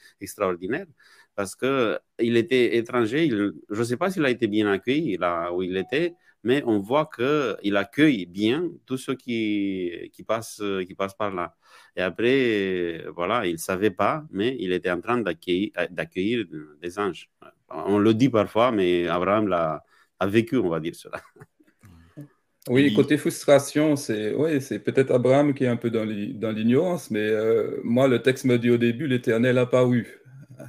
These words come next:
Speaker 2: à Abraham. Donc, euh, euh, la frustration, non, parce que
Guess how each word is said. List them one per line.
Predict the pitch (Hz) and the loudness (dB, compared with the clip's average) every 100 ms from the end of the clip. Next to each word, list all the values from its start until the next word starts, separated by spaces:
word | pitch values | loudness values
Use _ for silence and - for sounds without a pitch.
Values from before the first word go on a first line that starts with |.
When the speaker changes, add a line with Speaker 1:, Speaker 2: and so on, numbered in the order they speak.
| - | -8
Speaker 2:
à | 101 | -6
Abraham. | 104 104 113 98 95 | -2 0 0 0 -6
Donc, | 104 107 120 | -8 -6 -4
euh, | 101 104 - _ _ _ _ _ _ | -2 -4 -8 _ _ _ _ _ _
euh, | 104 104 98 98 95 - - _ _ _ _ _ _ _ _ | -4 -2 -2 -4 -6 -10 -16 _ _ _ _ _ _ _ _
la | - 110 | -4 -4
frustration, | - - 127 - 123 123 - 135 139 135 131 | -4 -8 -8 2 2 2 0 2 4 2 2
non, | 131 147 240 - | 2 2 0 -4
parce | - 120 - | -4 -6 -4
que | 127 120 120 | 0 2 2